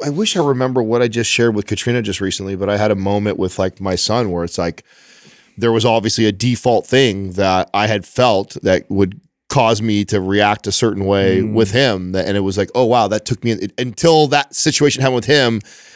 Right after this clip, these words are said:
Speaker 1: I ha-, I hadn't recalled that until that. So th-, you see those happen all the time.
Speaker 2: Bro, you know what I've been doing? I've been, uh,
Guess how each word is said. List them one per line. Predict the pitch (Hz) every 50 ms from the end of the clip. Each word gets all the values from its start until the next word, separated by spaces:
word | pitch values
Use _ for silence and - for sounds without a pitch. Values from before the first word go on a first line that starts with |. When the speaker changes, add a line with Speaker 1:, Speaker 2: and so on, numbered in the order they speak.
| - _ -
Speaker 1:
I | 113 123 127
ha-, | 120 127 - -
I | 113 120 123
hadn't | 117 117 110 110 107
recalled | 110 107 - 127 123 120 113 95 95
that | 95 90 90 - 101
until | 98 92 - 104 92
that. | 90 82 - -
So | - 113
th-, | 98 - 113 127
you | 127 131 131
see | 123 - - -
those | 131 113 104 98
happen | - 113 127 - - 95 90 87 90 -
all | 98 98 98
the | 90 -
time. | 110 117
Speaker 2:
Bro, | 131 156 151
you | 147 160
know | 170 170
what | 160 151
I've | 151 156 151
been | 151 139
doing? | 131 139 156 160 139 127
I've | 135 139
been, | 139 143 135 131 147 -
uh, | 139 120 117 113 113 110 107 107 117